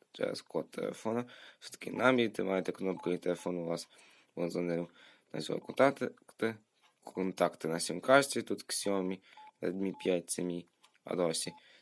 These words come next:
Це буде кодова назва. Це я зараз з, з цього телефону знімаю.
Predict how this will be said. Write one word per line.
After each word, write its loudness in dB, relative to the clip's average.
Це -6
буде -2
кодова 0
назва. 0
Це -6
я 2
зараз -2
з, -4
з -4
цього 4
телефону 0
знімаю. 4